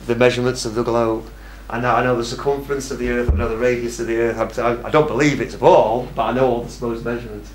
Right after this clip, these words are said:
I never knew them before. If you want to find out about all the physics in the globe, ask a flat earther. Yeah. Um, I've gone through them all. Yeah.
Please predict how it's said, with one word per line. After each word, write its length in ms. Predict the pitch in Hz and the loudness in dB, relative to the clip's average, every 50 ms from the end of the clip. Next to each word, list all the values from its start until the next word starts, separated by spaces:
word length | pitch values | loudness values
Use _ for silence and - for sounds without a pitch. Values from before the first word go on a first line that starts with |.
| - - | -18 -16
I 100 | - - | -10 -8
never 180 | 120 123 113 110 | -6 -4 -4 -4
knew 160 | 113 117 117 113 | -4 -4 -4 -4
them 140 | 107 98 | -4 -8
before. 320 | 95 90 87 - - - - - - - - - - - - - - - | -10 -12 -14 -14 -16 -16 -16 -16 -18 -20 -20 -20 -18 -18 -18 -18 -18 -12
If 80 | - - | -4 -2
you 60 | 127 | -2
want 120 | 135 131 | -2 -2
to 120 | 135 - - | -4 -2 0
find 160 | 147 151 151 | 2 4 6
out 160 | 143 139 131 | 8 8 8
about 560 | 127 135 135 135 131 - - - - - - - | 8 8 8 8 8 6 2 -4 -8 -2 4 6
all 100 | 135 139 | 6 6
the 80 | 131 | 6
physics 380 | 131 - 147 123 131 123 - - | 6 6 4 6 4 2 4 4
in 80 | 127 | 6
the 80 | 120 123 | 6 8
globe, 260 | 127 131 131 123 113 | 8 8 8 8 8
ask 220 | 113 113 - - - | 6 4 4 0 -2
a 40 | |
flat 280 | 113 - - - - - | -2 0 -2 -2 0 2
earther. 320 | 113 113 110 - - 117 - - - - - - - - - - | 4 4 2 2 -2 -8 -12 -12 -16 -18 -18 -18 -18 -18 -6 0
Yeah. 260 | - 127 135 127 131 - - - - - - - - - - - - - | 2 2 2 2 -2 -8 -14 -18 -16 -16 -16 -16 -16 -18 -18 -18 -2 4
Um, 640 | - 120 120 123 120 120 120 120 120 120 113 - - - - - - - - - - - - - - - - - - - - - - - | 6 8 10 10 10 10 8 8 6 4 2 -2 -8 -14 -18 -18 -18 -20 -20 -20 -20 -20 -20 -20 -20 -20 -20 -20 -20 -20 -14 -14 -10 -4
I've 220 | - 92 92 87 | -2 -2 -2 -2
gone 160 | 87 95 92 92 | -2 -4 -4 -4
through 160 | - 95 92 | -4 -4 -4
them 140 | 92 92 95 | -2 -2 -2
all. 120 | 92 92 - | -4 0 2
Yeah. 220 | - 127 - - | 2 2 2 2